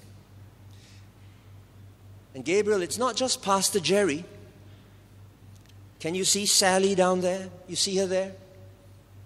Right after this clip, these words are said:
Yes, I do. Sally isn't a pastor, but she's also feeling as if God doesn't hear her prayers anymore.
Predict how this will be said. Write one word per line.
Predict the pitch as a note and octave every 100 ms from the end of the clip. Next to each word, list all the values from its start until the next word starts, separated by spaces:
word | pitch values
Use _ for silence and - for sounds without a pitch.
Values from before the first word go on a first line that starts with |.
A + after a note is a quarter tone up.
| - - -
Yes, | F2 G2 G#2+
I | A2+
do. | G#2+ F#2 - - - - - - - - - - -
Sally | - A3 A#3+ A#3+ A#3+
isn't | A3 G3 D3
a |
pastor, | B2 C3 B2 - - C#3+ D3+ - - - - - - - - - - - - - - - - - -
but | G3
she's | - C4 A#3
also | G3+ B3 - G#3
feeling | - F3 F3+ E3 C#3+
as | B2
if | D3 -
God | - D#3+ F3 F3+ D#3 -
doesn't | C3+ C#3+ D#3+
hear | C3+ D3+ D3
her | C#3
prayers | - - D3+ B2 F2 D2+ - - - A2
anymore. | G2+ F#2+ F2